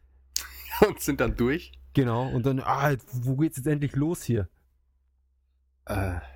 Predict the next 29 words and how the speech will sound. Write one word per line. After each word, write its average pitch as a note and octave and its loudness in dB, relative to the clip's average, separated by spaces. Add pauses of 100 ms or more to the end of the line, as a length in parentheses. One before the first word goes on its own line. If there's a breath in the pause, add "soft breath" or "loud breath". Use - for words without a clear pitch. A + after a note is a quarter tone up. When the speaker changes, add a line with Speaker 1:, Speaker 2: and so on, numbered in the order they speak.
Speaker 1:
ja, G2 0
weiß B2+ 0
ich C#3 0
nicht. G2 -4
Äh, G#2 0
wie A2 2
machen F3 2
wir's? - -8 (240)
Speaker 2:
Ich D#3 2
würd D3+ 0
sagen, B2 0
wir, A2 0
äh, G2 2
machen G2+ 0
jetzt F#2+ -6
kurz - -6
die, F#2+ -2 (200)
die, F#2+ -4 (380)
die A2 0
musikalische A2 0
Einleitung. A#2+ -2 (640)
Speaker 1:
Genau. G2+ -4
Speaker 2:
Mit, C3+ -2 (360)
äh, A#2 0 (440)
Song C#3 -2
der B2+ 0
Woche C3 -2 (160)
Yuki D3+ 0
Kashiwagi C3 -2